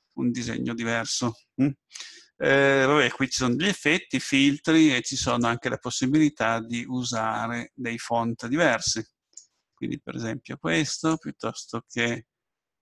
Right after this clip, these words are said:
eh, fatto così, insomma, eh, ci sono, eh, un sacco di possibilità. Mm? E poi si può dire di averlo in grassetto o in, in corsivo.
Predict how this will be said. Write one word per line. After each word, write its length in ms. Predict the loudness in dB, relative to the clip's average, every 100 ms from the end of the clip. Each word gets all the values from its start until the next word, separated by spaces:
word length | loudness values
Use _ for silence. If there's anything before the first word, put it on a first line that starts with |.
| _
eh, 220 | -12 -10 -6
fatto 380 | -6 -6 -10
così, 540 | -6 -4 2 6 6 4 -2 _ _
insomma, 480 | -10 -8 -6 -6 -6 -8 _ _ _ _ _ _ _ _ _
eh, 420 | -18 -14 -14 -14 -14
ci 120 | -10
sono, 460 | -4 0 2 0
eh, 640 | -2 -6 -4 -2 -4 -2 0
un 80 | 2
sacco 460 | 2 0 -2 -4
di 100 | -4
possibilità. 880 | -4 -6 -2 0 0 0 -2 -4 -6 -14 _ _ _ _ _ _ _ _ -8
Mm? 100 | -6 -6 _ -20 -20 -20 _ _
E 120 | -10
poi 240 | -2 -2 -2
si 240 | -6 -8
può 260 | -6 -6 -6
dire 340 | -6 -4 -6 -4
di 100 | -4
averlo 360 | -2 -4 -2
in 80 | -2
grassetto 680 | -2 -2 -2 -4 -4 _ -12
o 400 | -10 -6 -6 -6 -10
in, 640 | -6 -2 -2 -2 -4 -8 -16 -20 -20 _ _ _
in 760 | -6 -6 -2 0 0 0 0 -4
corsivo. 920 | -4 -4 -4 -2 0 2 0 -2 -10